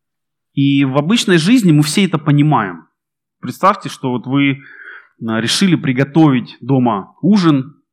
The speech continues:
семье сказали, что я приготовлю ужин, все ожидают, отлично, пошли по своим делам, вы заняли кухню, разложились, начинаете всё там, а, делать, необходимые дела, и у вас вообще <laughs> ничего не получается.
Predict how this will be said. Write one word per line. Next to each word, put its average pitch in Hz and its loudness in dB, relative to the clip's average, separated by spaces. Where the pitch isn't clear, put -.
семье 135 -2
сказали, 117 -6
что - -12
я 107 -8
приготовлю 117 -4
ужин, 156 0
все 113 -4
ожидают, 135 -2
отлично, 151 -4
пошли 131 -4
по 131 -6
своим 110 -6
делам, 156 0
вы 127 -6
заняли 120 -4
кухню, 196 -2
разложились, 131 0
начинаете 127 -2
всё - -10
там, 101 -10
а, 101 -6
делать, 160 0
необходимые 127 -2
дела, 165 0
и 139 -2
у 131 -2
вас 175 -2
вообще 135 -4
<laughs> 131 -2
ничего 135 -2
не 127 2
получается. 117 -6